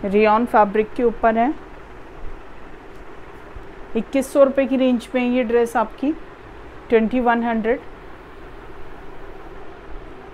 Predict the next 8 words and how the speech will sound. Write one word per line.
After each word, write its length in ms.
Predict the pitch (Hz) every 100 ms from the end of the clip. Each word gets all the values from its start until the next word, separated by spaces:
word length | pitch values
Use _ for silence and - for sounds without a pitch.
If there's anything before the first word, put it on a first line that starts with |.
| - -
बहुत 260 | 208 220 220
सुंदर 280 | 233 214 202
dress 320 | 185 170 -
है, 80 | - - - -
Sea 240 | - 247 226
green 300 | 226 247 247
color 300 | 233 220
है। 100 | 220